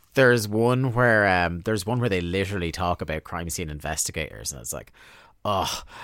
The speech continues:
they always ruin crime scenes. They think they're cops, but they're just scientists. Stick to the lab." <laughs>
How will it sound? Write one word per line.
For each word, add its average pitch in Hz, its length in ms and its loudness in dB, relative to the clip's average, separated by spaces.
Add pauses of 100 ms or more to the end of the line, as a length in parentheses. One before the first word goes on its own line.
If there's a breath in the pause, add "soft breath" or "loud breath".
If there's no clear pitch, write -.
(120)
they 90 140 0
always 101 420 4
ruin 90 360 -2
crime 90 400 -2
scenes. 78 400 -4
They 90 100 -2
think 110 240 -6
they're 92 100 -2
cops, - 340 0
but - 120 -10
they're 98 80 -2
just 104 240 0
scientists. 92 500 0
Stick - 260 0
to 110 100 -4
the 87 100 -4
lab." 85 500 0 (640 loud breath)
<laughs> 233 80 12